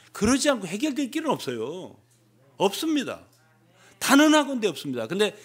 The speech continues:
이 사마리아 여자는 그 짧은 시간에, 예? 알았어요. 아, 내 인생 문제 남편들 해결 못 해준다.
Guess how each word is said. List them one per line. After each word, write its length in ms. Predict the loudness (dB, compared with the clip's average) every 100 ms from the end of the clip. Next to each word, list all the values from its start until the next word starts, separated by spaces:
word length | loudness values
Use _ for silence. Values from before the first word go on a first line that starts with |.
| -14 -6
이 100 | -4
사마리아 560 | 2 4 4 4 2
여자는 440 | 0 0 -4 -4 -8 -12 _ -4
그 180 | -2
짧은 400 | 2 2 2 2
시간에, 580 | 2 -2 -6 -8 -12 -16 _ _ _ _ _ _ -14
예? 180 | -14 -16 _ _ _ _ _ _ _ _ -8
알았어요. 720 | -4 -4 -6 -10 -12 -14 -16
아, 540 | -6 -2 0 0 -2 -6
내 120 | -8 -8
인생 360 | -8 -10 -12
문제 180 | -12 -14
남편들 720 | -8 -8 -8 -10 -12 -10 -10
해결 200 | -10 -10
못 240 | -10 -10 -14
해준다. 320 | -16 -20